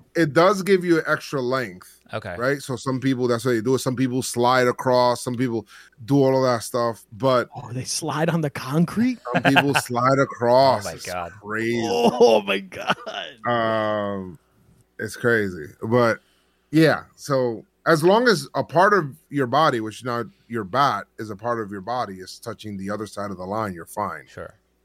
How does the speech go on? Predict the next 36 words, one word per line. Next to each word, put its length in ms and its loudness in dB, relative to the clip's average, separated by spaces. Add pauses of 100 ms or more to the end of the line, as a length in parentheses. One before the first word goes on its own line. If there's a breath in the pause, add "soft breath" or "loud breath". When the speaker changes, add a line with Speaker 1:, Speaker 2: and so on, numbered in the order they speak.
(1160)
Speaker 2:
All 80 -8
Speaker 1:
So 60 -4 (380)
Speaker 2:
right. 60 -10
All 60 -8
right. 180 -12 (320)
Exciting 300 -6
stuff. 280 -14 (1120)
Speaker 1:
Yeah. 240 -6 (140)
I 80 2
can't 220 6
wait 180 8
for 80 2
people 280 4
to 100 0
see. 200 -8 (120)
Speaker 2:
Yeah. 160 -6
Speaker 1:
That's 240 4
Speaker 3:
It's 80 4
Speaker 1:
just 260 -4
really 280 -2
Speaker 2:
I 80 -2
was, 100 2
Speaker 1:
fun. 60 0
Speaker 2:
I'm 60 2
excited 260 2
that 100 -4
we're 80 0
covering 420 -6
it, 140 -14
too, 380 -10 (160)
this 180 -14
round, 200 0
because 380 -6
I 100 -2
think 160 -10
that'll 200 -6